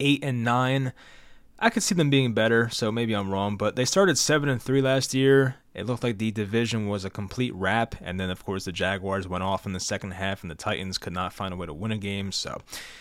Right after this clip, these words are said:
they lost their last seven games. That was pretty rough to see there for them, so they finished eight and nine. Their quarterbacks were Malik Willis and Joshua Dobbs, so a bit tough to win there with those guys.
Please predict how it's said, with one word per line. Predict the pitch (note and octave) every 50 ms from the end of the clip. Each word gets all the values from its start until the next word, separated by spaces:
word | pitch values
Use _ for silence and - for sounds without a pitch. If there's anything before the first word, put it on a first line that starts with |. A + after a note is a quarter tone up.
| - - -
they | A#2+ B2
lost | B2+ C#3 D#3+ D#3 -
their | D#3+
last | D3+ D#3 D3+ C#3+ -
seven | - D#3 D3 D3+ C#3+ B2+
games. | C3+ D3 A2+ E2+ - -
That | F#2 G#2+
was | A2 A2
pretty | - - C3+ B2+
rough | B2 B2 B2 A#2+ -
to | - A2
see | - - - A#2+
there | A#2 G2 F2+ F2+
for | - - F#2+
them, | F2+ F2 F2+ F2 E2+
so | - - - F#2+ F#2+ G2
they | G2 G2 G#2+
finished | - - A2+ G#2 G2 G2+ -
eight | G2 F#2+ -
and | F2+ F#2+
nine. | A2+ C3+ D3 D3+ D#3 D3+ C#3+ C#3 - - - - - - - - _ -
Their | - A#2+
quarterbacks | - - G3+ G3 F3+ D3+ D#3 D3 C#3 -
were | - C3 B2+ C3 B2+
Malik | A#2 A#2+ A#2+ A#2+ B2 A#2 -
Willis | A#2 A#2+ A#2 A#2 A2+ - -
and | F#2+ G2
Joshua | G#2 G2 G2+ G2+ - A2 G2+ G2
Dobbs, | G2+ F#2 F#2 F#2+ F#2+ G2 G2 - -
so | - - F#2 F2 E2+ F2 E2+ F#2 - - - - - - - -
a | - F2+
bit | F2+ F#2+ F#2+ -
tough | - - F#2 - -
to | G2+
win | F2+ F#2+ F#2 F#2
there | F#2 F#2
with | F#2+ F#2 -
those | G2 F#2+ F#2 -
guys. | - F#2+ F#2 G2 G2